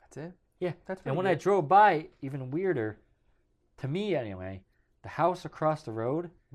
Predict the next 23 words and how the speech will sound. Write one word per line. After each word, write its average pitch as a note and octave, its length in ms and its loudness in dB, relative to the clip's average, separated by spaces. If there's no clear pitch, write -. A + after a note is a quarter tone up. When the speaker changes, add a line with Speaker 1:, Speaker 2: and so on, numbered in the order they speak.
Speaker 2:
had C3 160 -6
a B2 60 -2
big, C3 300 -2
like, B2 340 -2
<clears throat> - 1040 -14
three B2+ 280 -2
or A#2+ 120 -2
five B2+ 440 -4
gallon B2 460 -4
gas B2 360 -4
can G2 240 -12
right G#2 160 -4
at A2 100 -8
the - 60 -20
top A#2 240 -10
of A2 60 -6
their G#2 100 -4
driveway G#2 680 -8
by G#2 140 -4
the G#2 120 -4
garage G#2 480 -6
Speaker 1:
What? D#4+ 240 6
Speaker 2:
door. G2+ 240 -2